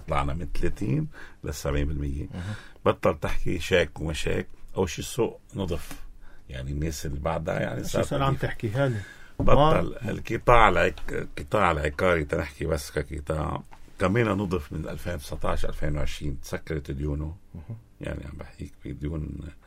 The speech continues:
Speaker 1: ومرة يعني ديونه كان أول، أول من تسعة أشهر من واحد وعشرين مليار كان مدين المصارف، مدين هذا القطاع، تسكر سبعتاش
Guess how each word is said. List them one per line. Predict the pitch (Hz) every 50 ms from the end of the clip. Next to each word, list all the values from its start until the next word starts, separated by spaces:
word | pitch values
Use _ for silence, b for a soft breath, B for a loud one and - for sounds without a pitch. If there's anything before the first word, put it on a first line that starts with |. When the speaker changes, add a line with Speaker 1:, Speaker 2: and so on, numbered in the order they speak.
| B B B B B B B B B B B B B B - -
Speaker 1:
ومرة | - - - - - 90 90 87 90 92
يعني | 90 85 85 82 80 78 78
ديونه | 80 82 95 95 92 87 -
كان | - 90 87 80 76
أول، | - - - - 101 98 95 - -
أول | - - 107 98 101 101 - - -
من | 101 87 76
تسعة | - - - - 85 -
أشهر | 107 101 - - 98 98 107 131 b b b b b b
من | - - 85 85
واحد | 104 110 95 92
وعشرين | 85 82 78 78 - - - 90 80
مليار | 80 78 80 87 82 80 78
كان | - - 73 71 65 62 60 - - - -
مدين | 76 67 73 82 80 76 73 69
المصارف، | 69 67 67 69 69 71 71 69 - 90 87 82 78 71 67
مدين | 67 65 67 73 76 73 71 69
هذا | 69 73 71
القطاع، | 71 69 - - - - - - -
تسكر | - - - 113 - - 135 123
سبعتاش | - - 127 123 123 - 117 90 85 - - -